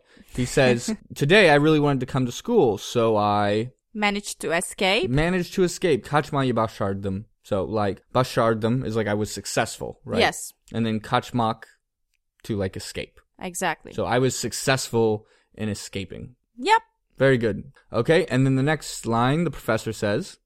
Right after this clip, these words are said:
Speaker 2: "Bunu söylemeyecektim ama yarın bütün ödevlerini istiyorum."
Speaker 1: So, what is this, this söylemek? What is this conjugation here? It's, it's a little bit longer than what we've been seeing.
Speaker 2: I mean, this is a negative form of
Speaker 1: Future past.
Speaker 2: future past.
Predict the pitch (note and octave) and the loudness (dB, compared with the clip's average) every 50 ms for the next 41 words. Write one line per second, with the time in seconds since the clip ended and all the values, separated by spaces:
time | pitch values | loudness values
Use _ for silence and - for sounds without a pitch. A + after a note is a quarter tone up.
0 | _ _ _ _ - A#3+ D#4 F4 F#4 - - D#4 C4+ C4+ C#4 D4+ D4 C#4+ C4 A#3 | _ _ _ _ -2 -2 0 0 2 2 4 4 4 4 4 2 2 2 2 0
1 | G#3 G3 - F#3+ F#3 - - G3 F3+ - - D4 B3+ A3 G#3 A3 C4 C4+ A#3+ G#3+ | 0 0 0 -2 -2 -2 -6 -6 0 4 4 4 4 4 2 2 0 -2 -2 2
2 | A#3+ C4+ C#4+ B3 A#3+ A3+ A3 C4 - - D#4+ D4 C4 A#3+ B3 A#3 A3 A3+ A3 A3+ | 4 4 4 2 0 -2 -2 -4 -4 -2 -2 0 2 4 4 4 4 4 2 2
3 | A#3 C4 C#4+ C4+ - - - A3 G#3 F#3+ F3 E3 D3 - - _ _ - - - | 2 0 -2 -4 -4 -4 0 0 2 2 2 0 -4 -8 -14 _ _ -6 2 4
4 | G#3 F3+ D3+ D3 D3+ D#3 - - - - - C#3+ D3+ F#3 A3 B3+ C4+ C4 A#3+ F#3+ | 6 8 8 8 6 6 2 -2 -12 -10 -6 0 4 4 4 4 4 2 -2 -2
5 | C#3+ C3+ C3+ D3+ D#3+ D#3 C#3+ - - - - - - - - - C3 C3+ - - | -4 -2 2 2 2 2 2 -2 -8 -12 -12 -14 -14 -14 -6 -4 -4 -4 -4 -6
6 | - - - E3+ D#3 D3+ D3+ C#3+ C3+ C3+ C3+ B2+ A2 - - C#3 D3 D#3 D3+ D3 | -12 -4 2 6 8 8 8 8 6 6 6 4 2 2 2 0 0 0 0 -2
7 | C#3+ C#3+ C3+ - - C#3 B2 A#2+ A2+ A#2 G#2+ A2 G#2+ G#2 - G#2+ A2 G#2+ G2+ G2+ | -4 -4 -4 -4 -2 0 0 0 0 -2 -2 -2 -4 -2 -4 -2 -2 0 0 0
8 | G#2 G#2 - - - - - - F#3+ A#3 A3 F3 F3 C#3 C3 D3 C#3 C#3 C3+ B2+ | -2 -4 -4 -6 -10 -8 -2 2 6 6 6 6 6 6 6 6 6 6 6 6
9 | B2 A2 A#2 A2+ A2 F2 G2+ G#2+ G#2 A2+ G#2+ G2 - - G2 F#2+ F#2 G2 A#2+ B2+ | 4 4 2 0 0 0 -2 -2 -2 -4 -4 -6 -4 -6 -6 -6 -6 -6 -8 -10
10 | - - - G#3+ G#3+ G#3+ G#3+ G#3+ G#3 G#3+ G3 - - _ - - C4 B3+ - - | -10 -4 -2 0 0 0 -2 -4 -4 -6 -8 -10 -14 _ -6 -4 -2 -2 0 0
11 | B3+ B3 A3+ A#3 A3+ A3 A3 A3+ B3+ C4 C4 A#3+ - A#3 G#3 - - - A3 G#3+ | 0 0 2 0 0 2 2 2 2 2 2 0 0 -4 -6 -6 -4 0 4 6
12 | A3 A#3 A#3+ B3 A3+ - - G3 F#3+ G3 G3 G#3 - - - - - - - C3 | 6 6 4 2 0 0 2 4 4 4 4 2 -2 -10 -18 -16 -12 -4 -2 -2
13 | A2+ - A2+ G2+ A2 F#2+ D#2+ - - - - - - C4 B3+ B3+ - - G3+ F3+ | 0 0 0 0 0 -2 -4 -4 -10 -14 -16 -6 -2 -2 -2 -2 0 -2 -4 0
14 | - - F3+ F3+ F#3 G#3+ C4 - - _ | 0 2 4 4 4 4 2 0 -4 _